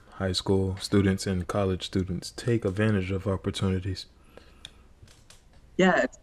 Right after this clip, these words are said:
Speaker 2: it's important that we, we, we look at the history, uh, particularly in the United States, right? As, uh, people of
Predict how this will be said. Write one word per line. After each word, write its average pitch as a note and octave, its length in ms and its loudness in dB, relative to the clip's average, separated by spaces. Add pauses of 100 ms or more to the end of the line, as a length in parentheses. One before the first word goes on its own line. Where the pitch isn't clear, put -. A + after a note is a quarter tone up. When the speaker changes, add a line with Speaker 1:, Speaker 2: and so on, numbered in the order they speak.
Speaker 2:
it's C3 140 -8
important E3+ 420 -4
that C#3+ 200 0
we, B2+ 400 0 (160)
we, B2+ 220 -4
we B2 260 -6
look - 200 -4
at - 120 -8
the G3+ 120 -4
history, G#3 540 -4 (460)
uh, G#2 180 -2
particularly C3 400 -4
in A#2+ 80 -4
the A2+ 80 -8
United F#2+ 240 -6
States, - 380 -8
right? G2+ 300 4 (140)
As, G2+ 260 -2 (420)
uh, G#2 320 6 (120)
people A2+ 440 0
of A2 100 -6